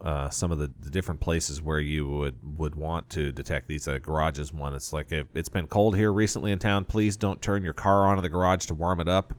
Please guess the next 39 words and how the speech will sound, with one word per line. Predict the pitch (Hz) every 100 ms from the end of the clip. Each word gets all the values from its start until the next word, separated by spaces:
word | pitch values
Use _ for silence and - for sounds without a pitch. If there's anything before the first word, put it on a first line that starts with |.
| -
and, | 80 78 78 -
like, | 64 73 -
put | - 107
your | -
kids | 101 87
out | 95 90
there | 98
inside | 92 - 95
the | 92
car. | - 92 92 - - - - - -
Uh, | 78 71 -
not | 90 78
good. | 95 90 85 - _
Uh, | 76 73 73 65 - -
yeah, | 80 73
if, | - 78
if | 78
you're | 85 80
gonna | 82 101 101
turn | 95 107
your | 92
car | 78 92 87 82
on, | 78 73 -
uh, | - 76 69 -
open | 85 98 98
the |
garage | 95 87 82 -
door, | 87 78
pull | - - 101
the |
car | 87 90 78
out | 67
of | 82
the | 76
garage | 73 85 76 71
to | 87
warm | 73 73
it | 71
up. | 73 69